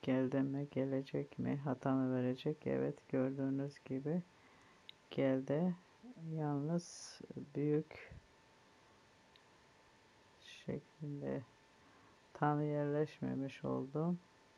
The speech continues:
Şuraya basınca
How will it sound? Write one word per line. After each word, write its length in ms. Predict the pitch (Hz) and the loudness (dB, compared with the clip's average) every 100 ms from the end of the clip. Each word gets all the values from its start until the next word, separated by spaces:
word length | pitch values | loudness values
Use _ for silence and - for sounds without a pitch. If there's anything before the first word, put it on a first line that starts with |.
| - - - - - - - - - - - - - - - - - - - - - - - - - - _ - - - - - - - - - - - | -20 -20 -20 -20 -20 -20 -20 -20 -20 -20 -20 -20 -20 -20 -20 -20 -20 -20 -20 -20 -20 -20 -20 -20 -20 -20 _ -20 -20 -20 -20 -20 -18 -18 -18 -20 -20 -20
Şuraya 580 | - - 135 131 131 127 | -6 0 2 2 2 2
basınca 760 | 127 - - 143 123 139 151 | 0 0 -2 0 0 0 -2